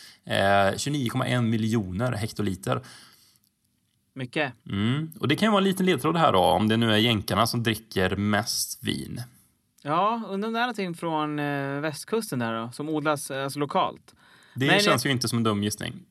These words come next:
Speaker 2: Nej, precis. Men, eh, vad har de för någonting där då? Jag har för mig att, alltså, alla de här, eh, alla de här, eh, rockvinerna och så.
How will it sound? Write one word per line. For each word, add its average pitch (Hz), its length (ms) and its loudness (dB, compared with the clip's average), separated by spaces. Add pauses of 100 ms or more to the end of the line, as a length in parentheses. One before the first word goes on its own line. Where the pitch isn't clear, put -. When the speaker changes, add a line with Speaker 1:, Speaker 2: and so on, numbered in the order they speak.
(140)
Speaker 2:
Nej, 214 480 0
precis. 180 540 -6 (200)
Men, 190 340 0
eh, 190 300 0 (220)
vad 190 380 0
har 185 220 0
de 180 100 -4
för 190 80 -6
någonting 185 200 -6
där 254 240 -4
då? 98 180 -8 (500)
Jag 196 100 2
har 220 40 2
för 247 160 -2
mig 240 120 2
att, 233 80 -2 (240)
alltså, 202 220 -4
alla 233 220 2
de 214 60 -2
här, 208 500 4
eh, 185 60 -4 (640)
alla 208 180 0
de 208 80 -2
här, 190 380 4
eh, 180 540 0
rockvinerna 185 880 -2
och 123 60 -4
så. 131 220 -8